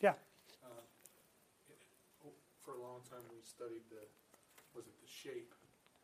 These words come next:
Speaker 2: And that was one that was
Speaker 1: Yeah. Yeah, there's, yeah, that's a good one. Your, your past experiences. Um, passions, interests, and maybe past experiences. All right, the Holy Spirit also fills us with his power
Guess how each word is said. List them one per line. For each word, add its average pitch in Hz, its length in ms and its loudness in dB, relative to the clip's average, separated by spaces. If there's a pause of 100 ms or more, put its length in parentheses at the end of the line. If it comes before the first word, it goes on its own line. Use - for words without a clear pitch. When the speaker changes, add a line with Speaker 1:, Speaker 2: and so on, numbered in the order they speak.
(160)
Speaker 2:
And - 400 8
that - 80 -10
was - 300 -10
one - 100 -10 (160)
that - 160 -12
was - 100 -4
Speaker 1:
Yeah. 113 220 8 (880)
Yeah, 117 160 12
there's, 127 180 12
yeah, 123 180 12
that's 147 200 12
a - 20 10
good 139 120 12
one. 127 120 12
Your, 143 160 12
your 160 160 12
past 151 300 12
experiences. 135 680 10 (580)
Um, 127 440 12 (720)
passions, 165 440 12
interests, 147 500 12
and 120 120 6 (100)
maybe 131 140 8
past 127 320 10
experiences. - 600 2 (4000)
All 247 80 12
right, 165 240 12
the 170 60 12
Holy 240 200 12
Spirit 220 340 12
also 214 420 12
fills 196 440 12
us 214 280 12
with 180 300 12
his 175 220 12
power 135 880 12